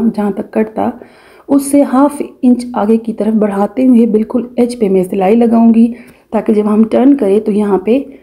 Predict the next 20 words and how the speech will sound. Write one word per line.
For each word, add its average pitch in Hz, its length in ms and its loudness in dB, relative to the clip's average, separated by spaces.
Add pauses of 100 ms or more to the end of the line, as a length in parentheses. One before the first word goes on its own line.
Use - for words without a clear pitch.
(240)
बीच 196 280 -4
में 220 120 2
कोई 233 200 2
गैप 196 340 0
ना 185 140 0
आए 180 220 -2
फ्रंट 190 280 0
साइड 196 260 -10
से, 180 160 -6
ठीक 214 260 -8
है। 277 140 -2 (880)
इस 240 160 -2
तरह 247 260 2
से 262 160 2
ये 233 160 2 (260)
एक 240 180 0
सिलाई 202 300 0
लगाने 190 420 0
के 196 180 -4
बाद 190 400 -2